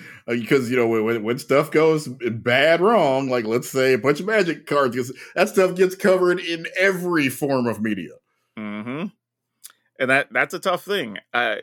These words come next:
Speaker 2: so obviously people caught it, called it out,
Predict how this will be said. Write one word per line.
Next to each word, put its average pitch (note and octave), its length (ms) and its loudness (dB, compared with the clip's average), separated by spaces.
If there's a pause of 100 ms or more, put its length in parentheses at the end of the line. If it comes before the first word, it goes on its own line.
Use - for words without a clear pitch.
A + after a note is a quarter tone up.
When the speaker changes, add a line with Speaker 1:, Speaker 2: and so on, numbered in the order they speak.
Speaker 2:
so D#3+ 560 0 (1040)
obviously D3+ 500 0
people C#3 340 -6
caught A2+ 260 0
it, A2+ 120 -4 (140)
called A#2+ 220 -2
it A2 60 0
out, G#2+ 260 0